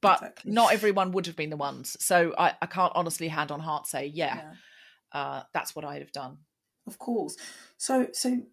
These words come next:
Speaker 2: speaking to that, I'm just interested in that idea of, perhaps not now, but I suppose when you initially left, you know, whether you were still battling with those feelings of, "This is what I should be doing," or, "This is what I shouldn't be doing," and having that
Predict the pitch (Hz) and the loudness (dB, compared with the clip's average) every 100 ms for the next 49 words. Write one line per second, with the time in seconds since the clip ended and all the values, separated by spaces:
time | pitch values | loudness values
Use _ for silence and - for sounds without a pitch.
0 | _ _ - - 277 262 233 220 165 160 | _ _ -16 -4 -2 0 -2 -2 -4 -4
1 | - 202 214 220 214 202 - - 190 190 | -4 -6 -4 -2 -2 -4 -12 -12 -10 -8
2 | 175 180 185 190 180 170 - - _ - | -8 -8 -10 -10 -10 -10 -14 -20 _ -20
3 | - 240 247 - 233 - 190 208 185 175 | -6 0 2 2 0 2 6 6 6 2
4 | 170 175 - 190 180 180 180 - 196 190 | -2 -4 -6 -4 -2 -4 -6 -6 -6 -2
5 | 185 185 190 - 180 175 175 - _ 196 | -2 -2 -4 -8 -8 -8 -10 -12 _ 0
6 | 208 - 196 - - - _ _ _ - | 0 0 -4 -14 -18 -20 _ _ _ -2
7 | 226 170 165 196 202 196 202 202 185 196 | 0 0 0 0 2 0 2 0 2 0
8 | 208 185 175 - 170 175 - 170 165 165 | -2 -6 -8 -4 -4 -4 -2 -2 -2 -6
9 | 165 185 180 175 165 175 170 - - 214 | -4 -2 -4 -4 -6 -6 -4 -4 -2 -4
10 | - 180 170 165 165 170 180 180 185 185 | -6 -6 -4 -4 -4 -6 -8 -8 -8 -8
11 | 185 202 - - 165 165 165 196 185 185 | -6 -6 -6 -6 -6 -4 -2 -2 0 -2
12 | 185 | -4